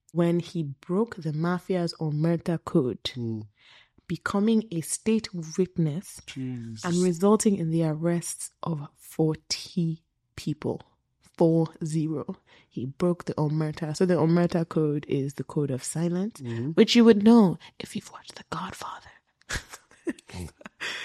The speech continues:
Speaker 1: He is believed to be living somewhere in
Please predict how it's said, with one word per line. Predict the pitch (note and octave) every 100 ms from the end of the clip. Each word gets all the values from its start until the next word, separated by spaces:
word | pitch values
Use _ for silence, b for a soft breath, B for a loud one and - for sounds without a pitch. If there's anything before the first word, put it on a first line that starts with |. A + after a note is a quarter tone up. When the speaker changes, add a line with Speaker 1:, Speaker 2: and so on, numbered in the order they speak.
| B B B _ _ _ _ -
Speaker 1:
He | - G3+ F3
is | - E3+ E3+
believed | F3+ F3+ F#3+ G3+ G#3+ G3+
to | -
be | F#3 F#3
living | E3 E3 E3
somewhere | D#3 D#3 D#3 -
in | E3+